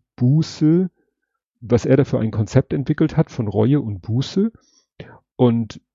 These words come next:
für ihn war Reue halt viel wichtiger, also dass der Mensch bereut, war aus seiner Sicht viel, viel wichtiger als jetzt so ein Ablass. Also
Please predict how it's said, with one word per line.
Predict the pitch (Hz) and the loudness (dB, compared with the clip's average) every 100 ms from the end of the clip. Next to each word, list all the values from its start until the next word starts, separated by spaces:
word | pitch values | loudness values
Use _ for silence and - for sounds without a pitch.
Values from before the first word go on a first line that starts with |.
| _ _ _ _ _ | _ _ _ _ _
für | - - | -12 -4
ihn | 131 127 160 | -2 0 0
war | 139 135 120 - | 2 2 2 -4
Reue | 117 92 98 110 123 151 156 113 98 | -8 -4 2 4 6 4 2 -2 2
halt | 123 117 120 - - | 4 4 2 -2 -20
viel | - - 151 117 | -6 2 2 2
wichtiger, | 190 - 117 110 | -2 -2 0 2
also | - 101 | 0 0
dass | 107 - | -2 2
der | 113 | 2
Mensch | 110 117 - _ - | 2 -2 -6 _ -12
bereut, | 107 107 101 123 190 127 117 - _ _ _ _ _ _ _ | -4 -2 0 2 2 2 -2 -10 _ _ _ _ _ _ _
war | - 104 123 | -16 -2 0
aus | 120 113 | 0 0
seiner | 113 120 131 | 2 4 2
Sicht | 117 - | 0 -6
viel, | - 139 | -4 -2
viel | 117 104 | -2 0
wichtiger | 175 - 113 117 117 _ - | 0 0 0 0 0 _ 0
als | 110 107 - | 2 2 0
jetzt | 113 - - _ | -2 -2 -12 _
so | 104 104 | -8 -4
ein | 101 | 0
Ablass. | 135 113 92 - - _ _ _ _ _ _ _ | 0 2 -2 -4 -20 _ _ _ _ _ _ _
Also | 123 104 104 | -2 2 0